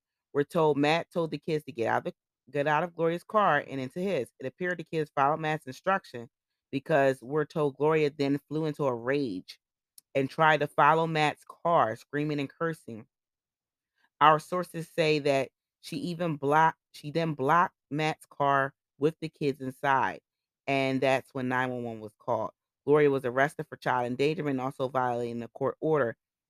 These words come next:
After police took Gloria to jail, they let Matt take the kids, um, after, um, he showed them paperwork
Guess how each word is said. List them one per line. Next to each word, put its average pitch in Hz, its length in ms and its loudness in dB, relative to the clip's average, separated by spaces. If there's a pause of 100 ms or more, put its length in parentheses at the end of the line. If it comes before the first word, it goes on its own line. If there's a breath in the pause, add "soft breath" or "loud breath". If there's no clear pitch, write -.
(100)
After 139 260 4
police 143 300 -8
took 156 200 -6
Gloria 139 380 0
to 123 160 -14
jail, 151 560 2 (460)
they 135 100 4
let 151 300 2
Matt 147 400 0 (100)
take 165 380 -4
the 190 80 -6
kids, 127 500 -2 (580)
um, 120 380 2 (380)
after, 143 540 0 (180)
um, 113 420 -6 (520)
he 139 100 -6
showed 156 480 0
them 127 240 0
paperwork 127 580 -4